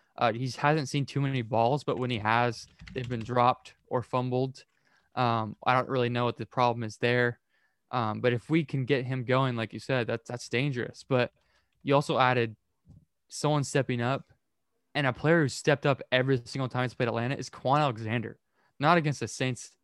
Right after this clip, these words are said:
or not with the Saints, but with Tampa, he had some crazy good games. He had the game right after his brother passed away. He had two interceptions, also almost had a pick six in that game, had a forced fumble, had a fumble recovery,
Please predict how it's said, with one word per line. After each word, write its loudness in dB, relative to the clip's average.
or 0
not 2
with 2
the -2
Saints, -6
but 0
with -2
Tampa, 2
he 0
had 4
some -6
crazy 2
good -2
games. -4
He -2
had 2
the 0
game -2
right 4
after 2
his -4
brother 2
passed -2
away. 2
He -2
had -2
two 0
interceptions, -2
also 2
almost 0
had 0
a -4
pick -6
six -2
in -4
that -2
game, 0
had -2
a -10
forced 0
fumble, 0
had 0
a -4
fumble 2
recovery, 0